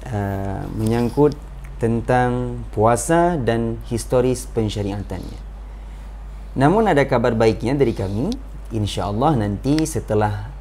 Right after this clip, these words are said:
eh, materi yang disampaikan oleh guru kita,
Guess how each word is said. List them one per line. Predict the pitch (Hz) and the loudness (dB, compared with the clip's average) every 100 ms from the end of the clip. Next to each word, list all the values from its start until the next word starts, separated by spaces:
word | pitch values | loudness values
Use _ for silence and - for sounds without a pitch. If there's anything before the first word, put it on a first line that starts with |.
| - | -12
eh, | 110 104 98 104 92 - - | -8 -4 -4 -6 -8 -10 -4
materi | 117 170 180 226 | -2 2 4 4
yang | 214 | 2
disampaikan | 139 123 117 110 110 110 104 | 0 0 -2 0 -2 -2 -2
oleh | 101 | -2
guru | 95 101 95 | -2 -2 -4
kita, | 98 - 107 139 254 | -6 -6 -4 -4 -6